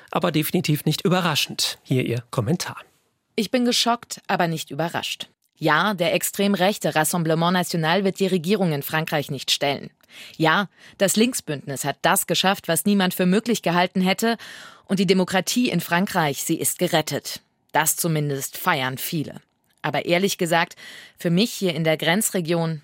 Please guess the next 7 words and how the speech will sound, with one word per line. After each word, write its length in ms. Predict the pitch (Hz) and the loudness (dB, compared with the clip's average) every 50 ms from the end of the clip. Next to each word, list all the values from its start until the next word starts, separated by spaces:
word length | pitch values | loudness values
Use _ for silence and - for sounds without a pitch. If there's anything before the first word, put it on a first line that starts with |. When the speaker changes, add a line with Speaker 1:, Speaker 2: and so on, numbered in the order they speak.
| _ - | _ -8
Speaker 2:
ist 120 | - - | -4 -2
das 140 | - 220 214 | 0 0 0
Ergebnis 480 | 196 175 165 214 - - 190 165 - | 0 0 0 -2 0 -2 -4 -4 -4
dieser 300 | - 147 147 156 160 143 | -4 -4 -2 0 0 2
Wahl 180 | 156 156 165 143 | 4 4 4 2
trotzdem 500 | - - - 165 - - - - 135 127 | 0 -2 -4 -4 -4 -4 -4 -6 -6 -6
vernichtend. 640 | - - 139 131 127 - - - - - - - - | -6 -6 -8 -8 -10 -12 -14 -16 -16 -18 -18 -20 -20